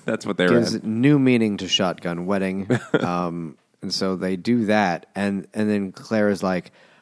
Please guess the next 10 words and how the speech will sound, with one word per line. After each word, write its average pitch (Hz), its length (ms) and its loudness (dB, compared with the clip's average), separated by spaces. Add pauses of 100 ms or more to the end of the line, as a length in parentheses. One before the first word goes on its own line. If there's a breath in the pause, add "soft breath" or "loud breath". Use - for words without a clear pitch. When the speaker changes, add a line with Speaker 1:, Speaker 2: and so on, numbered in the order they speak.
(180 soft breath)
Speaker 2:
"I 80 140 -6
guess 82 320 -8
Jack 85 400 -4
wasn't 82 580 -4
the 69 140 -6
ancestor. - 520 -12 (160)
It 110 300 -4
was 76 300 -10 (200)
Alex." 104 760 -2 (100)
Speaker 1:
Bum, 101 280 4